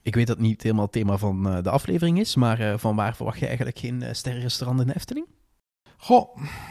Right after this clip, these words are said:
Speaker 2: je weet dat ik graag naar sterrenrestaurants ga, hè?
Speaker 1: Ja, dat weet ik.
Speaker 2: Ik ben onlangs nog in het Zelte gaan eten in Antwerpen, een van de drie sterrenrestaurants in Vlaanderen. Je moet weten dat uit eten gaan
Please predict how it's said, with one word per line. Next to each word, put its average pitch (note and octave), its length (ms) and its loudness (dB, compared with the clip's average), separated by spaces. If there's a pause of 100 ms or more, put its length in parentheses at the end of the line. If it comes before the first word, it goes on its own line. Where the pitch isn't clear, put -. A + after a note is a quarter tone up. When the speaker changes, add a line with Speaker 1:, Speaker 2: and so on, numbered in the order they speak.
(120)
Speaker 2:
je E3 360 10
weet C4 220 10
dat C4 80 0
ik - 60 -8
graag E3+ 220 0
naar C#3+ 200 0
sterrenrestaurants B2 640 -2
ga, - 180 -6
hè? - 80 -4
Speaker 1:
Ja, B2 380 2
dat C#3 140 -4
weet B2 140 -6
ik. F2 80 -8
Speaker 2:
Ik B2 60 -2
ben C3+ 120 4
onlangs E3+ 300 4
nog C3 100 8
in B2+ 60 8
het G2+ 120 2
Zelte C3+ 360 4
gaan E3+ 140 6
eten E3 180 4
in F#2+ 60 0
Antwerpen, A#2+ 460 -2
een C3 140 -2
van B2+ 100 -4
de A2 80 -4
drie A2 240 -6
sterrenrestaurants A#2 720 2
in G2+ 100 0
Vlaanderen. D3+ 580 0 (540)
Je C3+ 80 2
moet C3 140 4
weten A3 220 2
dat F#3 200 0
uit C3 240 0 (100)
eten G3 580 6
gaan D3 480 -2